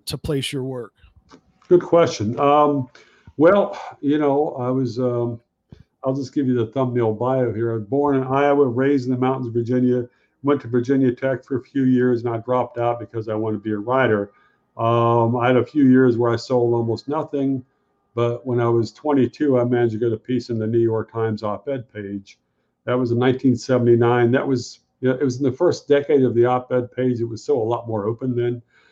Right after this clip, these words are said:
Speaker 2: It was a satire on the failure of the All-Volunteer Congress. And it was the kind of edgy thing that I, I, I don't think it would be run nowadays, but,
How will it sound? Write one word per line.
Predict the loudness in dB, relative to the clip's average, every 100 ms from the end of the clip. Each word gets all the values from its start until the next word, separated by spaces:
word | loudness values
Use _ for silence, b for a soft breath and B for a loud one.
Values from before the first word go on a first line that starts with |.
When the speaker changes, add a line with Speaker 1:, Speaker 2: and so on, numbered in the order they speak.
| b 0
Speaker 2:
It | 4
was | 4 2
a |
satire | 0 0 2 0 -2 0 4 2 2
on | 2 0
the |
failure | 0 0 2 4 2 2
of | -2
the | -4
All-Volunteer | -4 -2 0 2 2 2 -2 -4 -4
Congress. | -6 -2 -2 -4 -16 -20 _ _ _ _ _ _ -4
And | 0 2 2
it | 0
was | -2 -4
the | -6
kind | -4 -2 -2
of | -4 -2
edgy | -2 0 -4
thing | -4 -4 0 0
that | 0 -4
I, | -6 -10 -10 _
I, | -12 -12 _ -20
I | -10
don't | -8 -8
think | -10
it |
would | -8 -4
be | -4
run | -2 -6 -6
nowadays, | -4 -2 2 2 2 0
but, | -2 -2